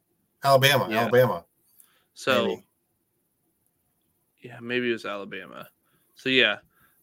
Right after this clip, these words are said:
Speaker 2: um, right now, uh, Nate Potter is the co-O C, um, but he was, uh, the seventh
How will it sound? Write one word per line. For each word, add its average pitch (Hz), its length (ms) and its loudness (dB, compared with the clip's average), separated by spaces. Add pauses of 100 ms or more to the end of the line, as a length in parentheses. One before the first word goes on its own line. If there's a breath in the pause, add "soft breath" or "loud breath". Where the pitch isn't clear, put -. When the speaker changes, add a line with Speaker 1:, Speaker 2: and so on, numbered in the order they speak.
Speaker 2:
um, 113 280 -2
right 151 200 8
now, 139 400 4 (240)
uh, 117 260 -4 (140)
Nate 135 260 -2
Potter 123 300 2
is 117 240 -4
the 123 80 -8
co-O 117 400 -4
C, 117 420 -4 (640)
um, 110 500 -8 (1300)
but 127 400 -4
he 143 260 -2
was, 127 500 0
uh, 110 300 -4 (160)
the 120 140 -12
seventh 143 420 0